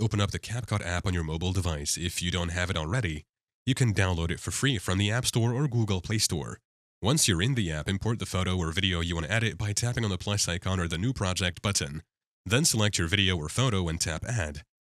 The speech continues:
Now in the timeline, select the photo or video on the timeline to which you wanna apply the slim body effect to.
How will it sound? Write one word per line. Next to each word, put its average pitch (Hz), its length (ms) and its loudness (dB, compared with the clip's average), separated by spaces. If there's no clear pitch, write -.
Now 76 200 0
in 92 100 0
the 123 80 2
timeline, 101 520 2
select 101 300 2
the 101 60 -6
photo 92 300 2
or 80 140 0
video 95 340 4
on 85 60 4
the 82 80 -2
timeline 107 480 2
to 120 120 2
which 143 220 2
you 120 80 4
wanna 117 140 2
apply 95 260 0
the 90 100 -2
slim 90 280 0
body 87 260 0
effect 87 300 -2
to. 73 280 -2